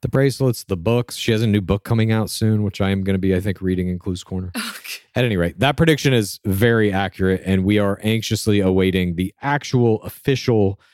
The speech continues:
Speaker 1: Trout Pruitt ministry.
Speaker 2: Remember when I accurately predicted that she would change her name against you?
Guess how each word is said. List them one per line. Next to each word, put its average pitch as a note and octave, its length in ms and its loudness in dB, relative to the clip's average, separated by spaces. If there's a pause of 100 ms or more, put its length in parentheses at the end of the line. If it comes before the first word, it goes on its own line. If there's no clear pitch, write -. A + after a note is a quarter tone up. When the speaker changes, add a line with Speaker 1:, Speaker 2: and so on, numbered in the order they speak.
(220)
Speaker 1:
Trout A#2+ 380 -2
Pruitt A2 340 2
ministry. F2 560 -2
Speaker 2:
Remember F#3+ 460 -10
when G3+ 160 -10
I E3 360 -10
accurately E3 480 -12
predicted D#3+ 560 -12
that E3+ 140 -12
she G#3 120 -12
would F3+ 120 -10
change E3+ 240 -14
her E3 100 -12
name D#3+ 300 -14
against D#3 460 -18
you? G3 220 -14